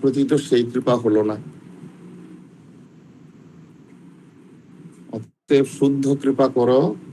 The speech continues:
গোসাই ঘুচাহ বিষয়, আমাকে তুমি শুদ্ধ কৃপা করো, আমাকে বিষয় থেকে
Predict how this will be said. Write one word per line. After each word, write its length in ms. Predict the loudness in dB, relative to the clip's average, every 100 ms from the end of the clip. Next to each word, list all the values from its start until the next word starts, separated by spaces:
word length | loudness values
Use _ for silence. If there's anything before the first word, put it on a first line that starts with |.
| -10
গোসাই 440 | -2 0 2 4 4
ঘুচাহ 460 | 2 2 2 2
বিষয়, 540 | 0 -2 -2 0 2 0 -6 -20 -20 -20 -20 -20 -20 -20 -20 -20 -20 -20 -20 -20 -2 0
আমাকে 280 | 2 4 4
তুমি 260 | 6 4 2
শুদ্ধ 420 | 0 -2 0 0
কৃপা 240 | 0 0 0
করো, 300 | 0 2 2
আমাকে 220 | 0 -2
বিষয় 380 | -2 -2 0 0
থেকে 300 | 0 -2